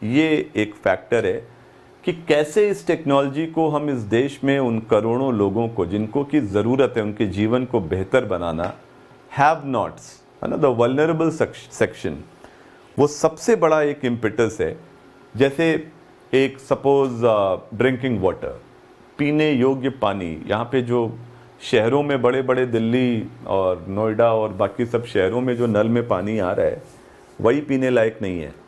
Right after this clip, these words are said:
अगर आप आरओ या ये सब चीज़ें ना करें तो, अ, it's, uh, like impossible to drink that water। तो आप सोचिए बाकी जो इन्हीं महानगरों में, जो झुग्गी झोपड़ियों में या छोटे शहरों में क्या हालत होगी।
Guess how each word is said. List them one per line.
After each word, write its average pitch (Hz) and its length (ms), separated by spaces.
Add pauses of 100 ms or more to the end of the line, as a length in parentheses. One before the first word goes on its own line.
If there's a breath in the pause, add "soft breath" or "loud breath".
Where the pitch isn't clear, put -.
अगर 98 260
आप 101 180
आरओ 98 320
या 101 140
ये 98 160
सब 95 260
चीज़ें 101 280
ना 98 160
करें 104 360
तो, 92 300 (600 loud breath)
अ, 85 400 (500)
it's, - 260
uh, 85 240
like 87 340
impossible 104 600
to 104 100
drink 98 300
that 110 200 (100)
water। 92 320 (320)
तो 104 60
आप 104 140
सोचिए 135 320
बाकी 120 640 (340)
जो 101 340 (440 loud breath)
इन्हीं 120 220
महानगरों 110 600
में, 110 220
जो 101 240
झुग्गी 98 300
झोपड़ियों 98 480
में 92 260
या 92 100
छोटे 104 360
शहरों 107 280
में 101 140
क्या 101 200
हालत 87 340
होगी। 85 260